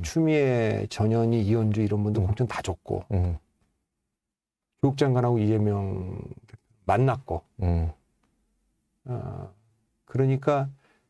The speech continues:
Speaker 1: 대통령 선거 패배의 책임과 윤석열 정권을 만든 책임은 문재인 대통령한테 있다.
Speaker 2: 음.
Speaker 1: 그러니까 친문들은 공천을 다 배제한다.
Speaker 2: 음.
Speaker 1: 이렇게 지금 된 거 아닙니까?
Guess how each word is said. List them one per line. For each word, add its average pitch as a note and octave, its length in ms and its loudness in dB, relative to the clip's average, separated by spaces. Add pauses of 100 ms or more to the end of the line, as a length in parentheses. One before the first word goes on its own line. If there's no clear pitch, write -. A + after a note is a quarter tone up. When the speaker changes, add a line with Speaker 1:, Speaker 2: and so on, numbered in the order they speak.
(440)
Speaker 1:
대통령 D3+ 420 0
선거 C3+ 300 2
패배의 D3+ 400 0
책임과 B2+ 720 -2 (240)
윤석열 B2 340 2
정권을 A#2+ 440 0
만든 A2+ 540 0
책임은 A#2+ 480 -2 (680)
문재인 D3+ 240 4
대통령한테 A2+ 580 0
있다. - 380 -12 (260)
Speaker 2:
음. G2+ 320 2
Speaker 1:
그러니까 B2+ 200 2
친문들은 D3+ 520 0
공천을 A#2+ 280 -2
다 - 140 -2
배제한다. F#2 580 0 (180)
Speaker 2:
음. F2+ 340 0
Speaker 1:
이렇게 C3+ 320 0
지금 G#2+ 160 0
된 F#2 180 -2
거 A2 80 -2
아닙니까? G#2 540 -6